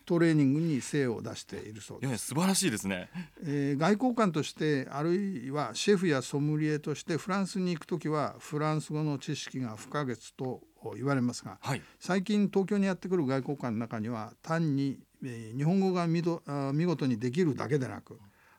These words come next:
Speaker 1: 俳句をたしなむ外交官が増えているのにも驚きます。
Speaker 2: はい。
Speaker 1: 先日、コンサートでお目にかかったハンガリーから来ている駐日大使、セルダヘイさんも、俳句好きと伺いました。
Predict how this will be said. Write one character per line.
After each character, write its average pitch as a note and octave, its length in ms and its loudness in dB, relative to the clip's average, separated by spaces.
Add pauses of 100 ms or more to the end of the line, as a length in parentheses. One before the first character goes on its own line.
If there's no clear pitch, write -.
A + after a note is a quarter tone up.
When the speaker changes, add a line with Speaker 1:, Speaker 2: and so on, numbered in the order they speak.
(100)
Speaker 1:
俳 E3 240 0
句 F3+ 140 -2
を D#3+ 80 2
た D3 140 -2
し E3+ 100 -4
な D#3 140 2
む A#2 240 0 (100)
外 C3+ 220 -2
交 C3+ 260 -2
官 A#2 240 -4
が B2+ 340 -4
増 D3 100 -2
え B2+ 80 -2
て - 120 -8
い A2+ 60 -4
る A2+ 80 -4
の C3 120 -4
に D#3+ 60 -2
も F#3+ 220 0
驚 A#2 160 -4
き - 100 -12
ま - 100 -14
す。 - 220 -20
Speaker 2:
は B2 140 -4
い。 D#3 60 -6 (120)
Speaker 1:
先 F#3 240 2
日、 F3 480 2
コ G3 160 0
ン G3 80 2
サ C#3 200 0
ー - 20 -2
ト B2 180 -6
で C#3+ 160 2
お B2+ 80 0
目 C#3 160 0
に C#3 60 0
か - 100 -18
か D3 120 -4
っ B2+ 140 -8
た A#2+ 280 -4
ハ - 180 -2
ン F3+ 100 2
ガ F3+ 140 0
リ D3+ 160 0
ー - 20 -6
か B2 120 -6
ら A2+ 160 -6
来 - 100 -16
て - 140 -4
い A#2 160 -2
る G3 280 -2 (120)
駐 C3 180 -4
日 B2 260 2
大 A2 220 -6
使、 - 240 -14 (320)
セ - 260 -2
ル F#3 80 4
ダ F#3+ 140 2
ヘ D#3 200 2
イ A2+ 40 2
さ - 140 -6
ん G2 80 -8
も、 A#2 320 -8 (580)
俳 C#3+ 160 2
句 C#3 160 0
好 B2+ 140 -4
き - 100 -12
と F3 320 0 (140)
伺 B2+ 320 -4
い - 20 -6
ま G#2+ 140 -8
し - 60 -12
た。 - 120 -14